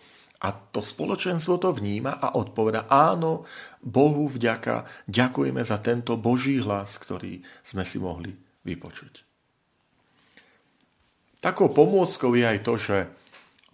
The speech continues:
lektor si uvedomí, že nečíta pre seba, ale pre druhých. Toto je veľmi dôležité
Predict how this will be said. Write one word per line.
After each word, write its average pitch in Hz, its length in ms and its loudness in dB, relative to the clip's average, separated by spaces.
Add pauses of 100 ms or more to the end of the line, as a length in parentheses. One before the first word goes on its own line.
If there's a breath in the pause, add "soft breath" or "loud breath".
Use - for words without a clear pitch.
lektor 117 400 0
si - 160 -6
uvedomí, 98 480 -2
že 85 160 -6
nečíta 92 440 -6
pre - 160 -8
seba, - 320 -10 (580)
ale 95 140 -2
pre 92 180 -4
druhých. 85 380 -8
Toto - 260 -6
je 101 60 -4
veľmi 143 260 0
dôležité 107 720 0